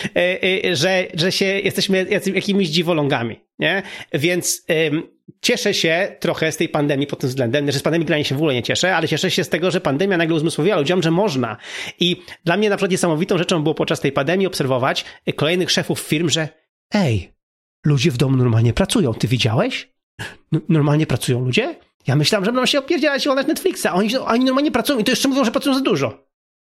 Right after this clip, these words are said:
Jakby naprawdę?” A ja tylko siedzę i tak kiwam głową. No tak. Jakby, jak im tłumaczyłem, że moim zadaniem jako szef jest pilnować, żeby ludzie nie pracowali za dużo, to mówią, „Ty masz pilnować, żeby ludzie w domu nie zapracowali za dużo?” Jakby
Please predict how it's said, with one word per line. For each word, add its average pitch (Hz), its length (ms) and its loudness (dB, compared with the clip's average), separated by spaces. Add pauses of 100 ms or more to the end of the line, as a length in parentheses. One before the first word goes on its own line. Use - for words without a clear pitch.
(160)
Jakby 202 220 2
naprawdę?” 208 500 0 (1160)
A 151 100 2
ja 175 100 2
tylko 190 200 0
siedzę 175 320 0
i 151 60 -6
tak 139 340 -4
kiwam 147 280 0
głową. 127 360 0 (320)
No 190 160 0
tak. 240 480 -2 (180)
Jakby, 175 240 0 (180)
jak 170 120 -2
im 196 80 0
tłumaczyłem, 196 540 0
że 151 140 0
moim 202 240 0
zadaniem 190 300 0
jako 175 200 0
szef 175 480 0 (200)
jest 175 240 -2
pilnować, 185 440 2
żeby 156 140 0
ludzie 170 140 2
nie 160 80 2
pracowali 165 460 0
za 170 80 0
dużo, 147 380 0
to 190 100 -2
mówią, 131 200 0 (520)
„Ty - 80 -2
masz 208 120 -2
pilnować, 190 260 0
żeby 185 120 0
ludzie 156 140 -2
w 120 40 -8
domu 196 200 0
nie 208 80 2
zapracowali 160 520 0
za 120 80 -8
dużo?” 294 380 0 (320)
Jakby 185 340 0